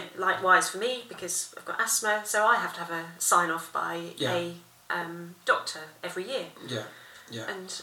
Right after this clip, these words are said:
Speaker 1: and that is not a G P, he is a medical H S C
Speaker 2: Yes, yeah,
Speaker 1: dive,
Speaker 2: yeah,
Speaker 1: dive
Speaker 2: yeah.
Speaker 1: doctor,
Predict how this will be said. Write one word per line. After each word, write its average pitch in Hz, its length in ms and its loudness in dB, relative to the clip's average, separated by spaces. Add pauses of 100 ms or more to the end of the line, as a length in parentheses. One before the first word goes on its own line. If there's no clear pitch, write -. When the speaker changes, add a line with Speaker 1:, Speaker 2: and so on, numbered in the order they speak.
Speaker 1:
and 202 180 0
that 220 160 6
is 208 240 4
not 202 320 4
a - 20 0
G 185 220 0
P, 190 400 -8 (220)
he 190 160 -8
is 185 140 -2
a 180 240 -2 (360)
medical 175 580 -8 (300)
H 175 260 -8
S 175 120 -4
C 175 320 -6 (220)
Speaker 2:
Yes, - 540 2
yeah, 123 180 -2 (100)
Speaker 1:
dive, - 400 -6
Speaker 2:
yeah, 117 140 -10 (240)
Speaker 1:
dive 160 200 -2
Speaker 2:
yeah. - 60 -10
Speaker 1:
doctor, - 300 -4